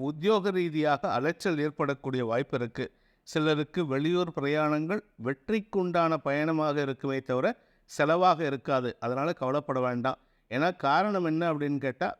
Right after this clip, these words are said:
விரையாதிபதி மற்றும் சந்திரன் பரிவர்த்தனை பெற்றிருப்பது, அதுவும் நீச்ச ஸ்தானத்துல, இரண்டு கிரகங்களும் நீச்ச ஸ்தானத்துல பரிவர்த்தனை பெற்றிருப்பது நீச்ச பங்கத்தை ஏற்படுத்துகின்றது. செலவு போயிட்டு வருமானமா ஆகக்கூடிய வாய்ப்பு இருக்கிறதுனால சந்தோஷம் ஏற்படுகின்ற ஒரு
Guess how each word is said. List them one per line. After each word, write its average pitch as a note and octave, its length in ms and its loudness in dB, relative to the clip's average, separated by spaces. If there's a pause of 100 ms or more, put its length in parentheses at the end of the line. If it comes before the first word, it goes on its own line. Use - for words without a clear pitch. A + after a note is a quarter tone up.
(100)
விரையாதிபதி F3 720 0 (140)
மற்றும் C3+ 280 -2 (120)
சந்திரன் D#3 420 -2 (100)
பரிவர்த்தனை D#3+ 640 0
பெற்றிருப்பது, C#3 640 -2
அதுவும் F3+ 300 -2 (320)
நீச்ச G3 440 0
ஸ்தானத்துல, E3 580 -2
இரண்டு F3 340 0
கிரகங்களும் F3+ 540 -2
நீச்ச D#3+ 320 0
ஸ்தானத்துல D#3+ 640 0
பரிவர்த்தனை D3+ 540 0 (100)
பெற்றிருப்பது C#3+ 520 -4 (140)
நீச்ச E3+ 400 0
பங்கத்தை D#3 480 0
ஏற்படுத்துகின்றது. C3 760 -2 (480)
செலவு E3+ 440 2 (100)
போயிட்டு F#3+ 280 -2 (100)
வருமானமா E3+ 580 0 (140)
ஆகக்கூடிய D3 440 -2 (100)
வாய்ப்பு C#3+ 280 2
இருக்கிறதுனால C3+ 580 -2 (200)
சந்தோஷம் E3 640 0
ஏற்படுகின்ற C3+ 460 -2 (100)
ஒரு C#3 100 0